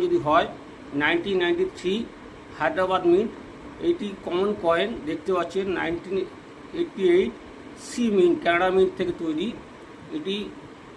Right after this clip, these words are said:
পঁচিশ পয়সার কয়েন। এই রকম কয়েন তিরানব্বই সালে যদি হয়, তিরানব্বই সালে হায়দ্রাবাদ মিন্ট হতে হবে, তলায় স্টার হতে হবে। বন্ধুরা দেখবেন ভালো করে, স্টার হলে এই কয়েনটির মূল্য অনেক দাম হয়ে থাকে।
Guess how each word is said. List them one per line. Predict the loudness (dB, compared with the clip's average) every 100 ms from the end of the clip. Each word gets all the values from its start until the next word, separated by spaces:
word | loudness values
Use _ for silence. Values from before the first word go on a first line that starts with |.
| -18 -16
পঁচিশ | -14 -8 -6 -4
পয়সার | -2 -4 -2
কয়েন। | 0 0 -2 -8 -14 -12 2
এই | 6 6
রকম | 4 2 2
কয়েন | 4 4 2 -2
তিরানব্বই | 2 4 4 4 2 4
সালে | 2 2 0
যদি | 0 0
হয়, | 4 4 4 -6 -14 -16 -4
তিরানব্বই | 2 4 4 2 0 0
সালে | 2 2 2
হায়দ্রাবাদ | 6 6 8 6 6 4
মিন্ট | 2 2 0
হতে | 0
হবে, | -2 0
তলায় | 2 2 2
স্টার | 4 6 6 4
হতে | -2 -4
হবে। | -4 -8 -14 -18 -18 -18 -8
বন্ধুরা | -2 0 2
দেখবেন | 0 0 2
ভালো | 2 0
করে, | -4 -6 -10 -18 -18 -18 -18 -18 -4
স্টার | 4 8 8 6
হলে | 4 2 0 -4 -16 -2
এই | 0 2
কয়েনটির | 0 2 0 2
মূল্য | 2 2 2 -2 -4
অনেক | -2 -2 -6 0
দাম | 0 2
হয়ে | -2 -2
থাকে। | -4 -4